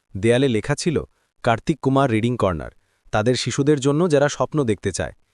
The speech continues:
সেখানে একটা ন্যাড়া ছেলে ছেঁড়া কাপড়ে সেইভাবে একা বসেছিল, যেভাবে কার্তিক কখনো বসত। সেই ছেলে কার্তিককে দেখে ভয় পেয়ে গেল। "স্যার, আপনি কে?" কার্তিক ঝুঁকল, মুস্কুরাল।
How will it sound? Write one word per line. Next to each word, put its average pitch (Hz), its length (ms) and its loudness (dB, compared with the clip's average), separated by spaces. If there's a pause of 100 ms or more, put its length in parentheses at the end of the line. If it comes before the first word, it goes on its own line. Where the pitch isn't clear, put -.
(340)
সেখানে 180 340 2
একটা 180 180 2
ন্যাড়া 143 300 2
ছেলে 101 360 0
ছেঁড়া 127 300 0
কাপড়ে 127 380 2
সেইভাবে 123 480 0
একা 120 240 0
বসেছিল, 110 500 -2 (440)
যেভাবে 123 340 2
কার্তিক 123 360 -2
কখনো 131 320 0
বসত। 98 320 -4 (640)
সেই 147 220 0
ছেলে 156 280 2
কার্তিককে 139 420 0
দেখে 131 240 2
ভয় 117 260 0
পেয়ে 107 220 0
গেল। 82 200 -6 (640)
"স্যার, 92 280 -4 (760)
আপনি 139 320 -4
কে?" 135 340 0 (680)
কার্তিক 117 360 -2
ঝুঁকল, 104 340 -8 (440)
মুস্কুরাল। 104 480 -2